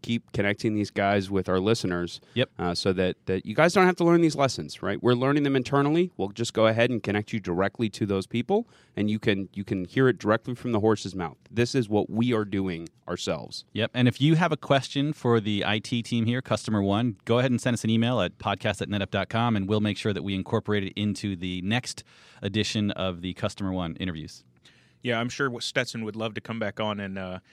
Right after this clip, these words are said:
Speaker 3: he, he loves talking about all that stuff. Right? I, I see him regularly in the E B C,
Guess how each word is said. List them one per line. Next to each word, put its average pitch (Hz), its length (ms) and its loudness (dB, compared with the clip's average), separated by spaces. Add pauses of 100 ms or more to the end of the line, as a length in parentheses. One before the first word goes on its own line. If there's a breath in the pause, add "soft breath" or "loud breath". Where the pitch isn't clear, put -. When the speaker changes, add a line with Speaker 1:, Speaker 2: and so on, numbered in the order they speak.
(420 soft breath)
Speaker 3:
he, 127 120 -4
he 117 160 -8
loves 123 260 -2
talking 120 300 -4
about 107 220 -4
all 101 100 -8
that 95 160 -12
stuff. - 400 -10
Right? 92 180 -12
I, 98 220 -8
I 98 120 -10
see 107 240 -6
him 101 280 -8
regularly 113 720 -2
in 107 100 -8
the 104 220 -8
E - 20 -6
B 110 160 -6
C, 120 400 -4